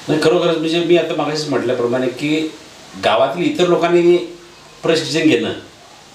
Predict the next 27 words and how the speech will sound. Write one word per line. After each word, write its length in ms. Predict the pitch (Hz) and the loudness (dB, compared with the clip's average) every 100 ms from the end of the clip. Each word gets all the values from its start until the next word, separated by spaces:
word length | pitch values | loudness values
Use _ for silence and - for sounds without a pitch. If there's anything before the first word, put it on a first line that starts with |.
| - - | -16 -4
म्हणजे 180 | 127 | -2
कसं, 200 | 165 165 | 0 2
त्यांचं 320 | 165 156 - 170 | 0 0 2 2
वाढलेलं 360 | 147 131 151 | 2 0 0
वय 400 | 165 135 131 - - | 2 4 2 0 -4
आणि 120 | 123 | -4
त्यांचा 280 | 131 - 156 | -2 0 0
अनुभव 240 | 120 120 139 | 0 0 0
हा 120 | 143 | -2
त्यांच्या 240 | 139 156 | -2 0
पाठीशी 380 | 156 - - 104 | 0 -2 -4 -8
असतो, 300 | - - - - - - - - - - - - - - | -8 -10 -18 -20 -20 -20 -20 -20 -20 -20 -20 -20 -12 -2
पण 120 | 139 | 2
अगदी 580 | 139 139 156 175 180 - - - - | 2 0 2 2 2 -4 -18 -20 -12
महाविद्यालयांमध्ये 880 | 101 - 143 151 160 160 160 156 165 | -6 -2 0 2 2 2 0 2 0
आता 220 | - 156 | 0 -4
सध्या 280 | 120 147 143 | -4 -6 -6
तू 100 | 139 | -6
शिकत 280 | - 131 | -6 -2
असलेली, 280 | 123 113 117 | 0 0 -4
तुझे 400 | 110 107 117 127 | -8 -4 -2 -2
हे 120 | 110 127 | -2 -4
शिक्षण 280 | - - | -6 -6
घेत 200 | 127 113 | -4 -2
असलेले 220 | 107 - 113 | -2 -4 -2
मायक्रोबायोलॉजी 680 | 98 110 110 104 98 92 | -2 -2 0 0 0 0
वगैरे 320 | 98 87 82 | -2 -4 -6